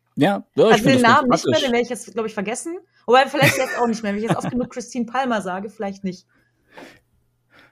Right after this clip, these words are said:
Speaker 1: Ja, also,
Speaker 2: Palmer.
Speaker 1: ja genau, Christine Palmer, das ist sie. Ähm, und wie du schon gesagt hast, im, äh, anderen Universum, also ich fand sie im ersten Doctor Strange-Film eigentlich schon einen, ähm,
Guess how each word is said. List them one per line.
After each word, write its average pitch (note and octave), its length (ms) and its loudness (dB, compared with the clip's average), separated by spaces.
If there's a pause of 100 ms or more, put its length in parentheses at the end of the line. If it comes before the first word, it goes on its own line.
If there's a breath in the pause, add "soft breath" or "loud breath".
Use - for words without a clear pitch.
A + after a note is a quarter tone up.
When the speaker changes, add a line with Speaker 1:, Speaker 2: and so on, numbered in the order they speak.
(120)
Speaker 1:
Ja, C3+ 180 -6 (180)
also, C3 260 4
Speaker 2:
Palmer. A#2 120 0
Speaker 1:
ja A#2 80 4
genau, G#2+ 200 -2
Christine B2 460 2
Palmer, G2+ 260 -2
das F#2+ 200 -8
ist - 260 -12
sie. - 160 -14 (360 loud breath)
Ähm, A#2 360 6
und A#2 380 4
wie B2 80 4
du A2+ 100 2
schon A#2+ 120 2
gesagt A2+ 200 0
hast, - 220 -6
im, G#2+ 320 2
äh, - 40 -8 (200)
anderen C3+ 280 2
Universum, A2+ 480 2
also A2+ 140 -2
ich A2 60 -8
fand B2+ 180 2
sie A2 320 -2
im G#2+ 360 -2
ersten A#2 300 -4
Doctor A#2+ 200 -10
Strange-Film B2+ 420 -2
eigentlich E3 320 -4
schon E3 260 -4
einen, E3 220 -2
ähm, D#3 420 -2